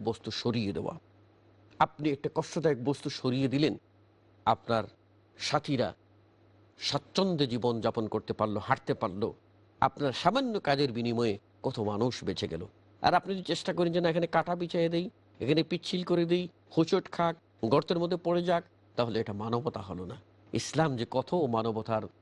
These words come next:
প্রতি লক্ষ্য রাখতে উদার দৃষ্টি দিয়েছে, কত সযত্ন হয়েছে, আমরা বাস্তবতার নিরিখে বিচার করলে দেখতে পাবো যে একটি রাস্তায় কাঁটা পড়ে আছে, সেটাও যদি সরিয়ে দেই,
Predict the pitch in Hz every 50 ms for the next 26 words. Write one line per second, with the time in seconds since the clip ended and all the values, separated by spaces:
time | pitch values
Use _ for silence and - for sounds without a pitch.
0 | _ _ _ _ _ _ _ _ _ - - 123 - - 104 95 - - _ _
1 | _ - 98 131 143 - - 175 165 139 117 - - - 120 104 - - - _
2 | _ _ _ - 110 113 147 170 170 147 131 131 135 - - - 131 107 113 110
3 | 101 - - 110 - - _ _ _ _ - 151 160 202 170 - - 180 190 185
4 | - - 165 170 151 143 139 139 127 - 123 104 - - _ _ _ _ - 101
5 | 107 107 104 92 92 104 104 - - 113 104 107 - 104 98 98 104 101 101 -
6 | 107 95 107 - 135 127 113 - 104 101 90 90 92 101 - - 101 - 101 110
7 | 120 131 - - _ _ _ _ _ - 139 143 202 - - 202 - - 196 160
8 | 156 156 170 - - - - - 202 190 170 139 - - 156 147 - 226 233 -
9 | 214 175 147 127 110 107 - - 104 95 - _ _ _ _ - - - - 175
10 | - 240 311 349 349 320 285 226 - - - - 160 147 151 131 113 117 113 110